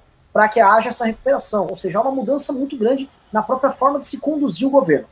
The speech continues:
E como a gente tá vendo hoje, os militares estão dando a linha política do governo, inclusive nessa questão da saúde, tendo que agora conciliar essa coisa de Bolsonaro com o ministro, isso tudo, toda essa engenharia política maluca,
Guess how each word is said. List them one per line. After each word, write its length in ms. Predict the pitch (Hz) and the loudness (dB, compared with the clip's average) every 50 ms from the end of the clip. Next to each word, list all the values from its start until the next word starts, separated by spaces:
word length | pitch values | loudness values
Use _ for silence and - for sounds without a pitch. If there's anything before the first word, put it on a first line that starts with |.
| _ - | _ -8
E 40 | 226 | -2
como 180 | - 349 381 | 0 2 2
a 40 | 339 | 2
gente 180 | 269 277 - - | 0 0 -2 -2
tá 100 | 254 233 | 0 0
vendo 320 | 165 175 175 175 175 160 | 0 0 -2 0 2 2
hoje, 260 | 139 127 123 - - - - - - - - - - - - - | 2 2 2 -2 -8 -18 -20 -20 -20 -20 -20 -20 -20 -14 -12 -10
os 100 | 165 170 | -4 -2
militares 500 | 202 202 202 196 - 220 240 277 254 - | 0 0 0 2 2 2 2 2 0 -2
estão 200 | - - 233 214 | -6 -6 -2 0
dando 180 | 214 220 214 | 0 2 4
a 40 | 208 | 2
linha 300 | 190 180 180 165 147 151 - - - | 2 2 0 -2 -2 -4 -6 -2 2
política 520 | 226 220 185 170 190 220 214 - - 269 | 2 2 2 2 -2 -4 -4 -4 -8 -8
do 100 | 262 247 | -4 -2
governo, 400 | 247 240 190 185 156 156 156 151 - _ _ _ _ _ _ - - - - - - - - - - - - _ | -2 0 2 2 2 2 0 -4 -10 _ _ _ _ _ _ -20 -20 -20 -20 -20 -20 -20 -20 -20 -20 -20 -10 _
inclusive 520 | - 185 208 - 220 208 143 - 214 220 240 | -2 -2 0 2 2 0 0 0 -2 0 0
nessa 200 | 220 - - 208 | 0 -2 -2 -2
questão 340 | - 202 170 - - 151 147 | -2 -4 -4 -2 -4 -4 -4
da 60 | 139 | -4
saúde, 500 | - - 214 220 170 147 190 190 208 - _ _ _ _ _ _ _ _ _ _ | -2 0 2 2 2 2 0 -4 -6 -12 _ _ _ _ _ _ _ _ _ _
tendo 180 | - 180 180 170 | -4 -2 -2 -2
que 80 | 175 | -2
agora 180 | 170 165 180 190 | 0 0 0 0
conciliar 500 | 185 185 190 170 - - - 160 175 185 | 0 -4 -6 -6 -6 -6 -2 0 0 0
essa 140 | 185 - - | 0 -2 -4
coisa 180 | - 170 147 | -6 -6 -6
de 100 | 143 147 | -6 -6
Bolsonaro 680 | 143 156 175 170 - - - 151 135 147 180 190 170 147 | -6 -6 -6 -6 -6 -6 -6 -6 -4 -2 0 0 0 0
com 120 | - - 170 | -2 -4 -6
o 20 | |
ministro, 680 | 143 127 123 139 185 202 160 139 - - 156 143 - - _ _ - | -6 -6 -4 -4 -2 -2 -2 -2 -4 -4 -4 -4 -4 -6 _ _ -6
isso 200 | 240 214 - - | -6 -4 -2 -2
tudo, 140 | 294 277 - | -4 -4 -4
toda 140 | - 277 302 | -4 -2 -2
essa 140 | - - 277 | -2 0 -2
engenharia 760 | 226 165 185 233 226 214 190 170 175 202 208 180 147 - - - - _ _ _ _ | 0 0 2 2 4 4 4 4 6 6 6 6 6 4 2 -6 -18 _ _ _ _
política 500 | - 175 156 160 202 208 - - - 165 | -2 -2 0 2 2 0 0 -2 -2 -2
maluca, 460 | 147 139 139 165 233 269 - - 113 | 0 0 0 0 0 0 -2 -6 -10